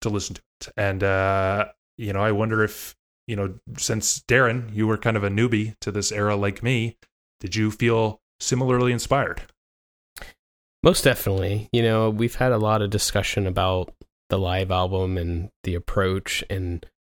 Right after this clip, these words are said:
Speaker 2: you know, I feel like this was totally unexpected.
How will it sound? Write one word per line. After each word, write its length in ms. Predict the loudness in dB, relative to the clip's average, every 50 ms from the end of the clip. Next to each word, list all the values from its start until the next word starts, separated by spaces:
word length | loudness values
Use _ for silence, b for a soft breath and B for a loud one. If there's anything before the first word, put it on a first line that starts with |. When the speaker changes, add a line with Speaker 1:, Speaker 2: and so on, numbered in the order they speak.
| _ _ _ _ _ _
Speaker 2:
you 80 | -2 0
know, 140 | 0 0
I 100 | 0 0
feel 220 | 0 2 2 2 2
like 160 | 2 0 0
this 220 | -2 -2 0 0
was 480 | 0 0 0 0 0 -2 -2 -2 -4 -6 -10 -10 -2
totally 720 | 2 4 4 4 4 4 4 4 4 2 2 2 0 0 0
unexpected. 720 | 0 0 0 2 0 0 0 -2 -2 -2 -6 -8 -8 -8